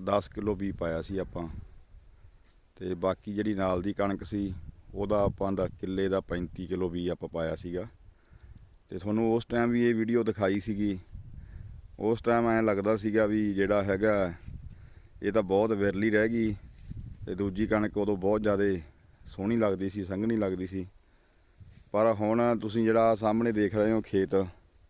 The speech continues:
ਜਿਹੜਾ ਆਹ ਖੇਤ ਆ ਇਹ ਦਸ ਕਿਲੋ ਬੀਜ ਵਾਲਾ ਹੈ। ਜਿਹੜਾ ਆਹ, ਇਹ ਜਿਹੜਾ ਆਹ ਖੇਤ ਆ ਜਿਹੜਾ ਆਹ ਸਾਹਮਣੇ,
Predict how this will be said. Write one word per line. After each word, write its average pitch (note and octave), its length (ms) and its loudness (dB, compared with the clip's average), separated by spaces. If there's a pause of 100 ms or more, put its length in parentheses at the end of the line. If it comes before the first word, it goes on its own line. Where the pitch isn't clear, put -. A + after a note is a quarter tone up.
(640)
ਜਿਹੜਾ G#2+ 260 6
ਆਹ A2 160 6
ਖੇਤ A2 320 4
ਆ A2 120 8
ਇਹ A2+ 100 6
ਦਸ G#2+ 260 6
ਕਿਲੋ G#2 300 2
ਬੀਜ F#2+ 240 2
ਵਾਲਾ F2 200 4
ਹੈ। C2 100 -8 (1080)
ਜਿਹੜਾ F#2 280 4
ਆਹ, F#2+ 240 0 (1080)
ਇਹ G2+ 580 2 (300)
ਜਿਹੜਾ A2 380 4
ਆਹ A#2 220 4
ਖੇਤ A2+ 280 2
ਆ A2+ 60 6
ਜਿਹੜਾ A2+ 180 6
ਆਹ G#2+ 140 4
ਸਾਹਮਣੇ, A2 480 2